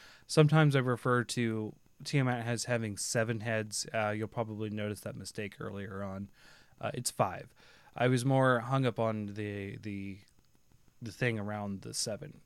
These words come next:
uh, the, the seven metallic dragons. Um, it took a long time to do this article, and while it wasn't,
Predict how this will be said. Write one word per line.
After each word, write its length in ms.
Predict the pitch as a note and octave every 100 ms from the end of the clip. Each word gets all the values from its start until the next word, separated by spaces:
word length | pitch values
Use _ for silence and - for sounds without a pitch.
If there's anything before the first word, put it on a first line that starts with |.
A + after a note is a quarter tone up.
| _ _ -
uh, 440 | A#2 A2+ B2 B2+ C3
the, 440 | B2 A#2 A#2 A2
the 360 | G#2+ G#2 G2+ G2+ - - C#3+
seven 380 | - A#2+ A2 G2+
metallic 420 | G2 - G2+ F2
dragons. 480 | - - - - - - - - - _ _ -
Um, 340 | C#3 C#3 C3+ - - - _ _ _ _ _ _ _ _ _ _ _ _ - -
it 140 | E3
took 180 | D3 G#3
a 80 | F#3+
long 320 | D3+ D3+ D3+
time 320 | D3+ C#3 B2+
to 100 | A#2
do 180 | A2+ A#2
this 200 | A2 G2
article, 560 | G#2+ G2+ G2 G#2 G2 G2 _ _ - _ _ -
and 440 | A#2 A#2 A2+ G#2+
while 300 | B2 C#3 C3+
it 160 | B2+ A#2+
wasn't, 540 | C3 A#2+ B2 G#2 -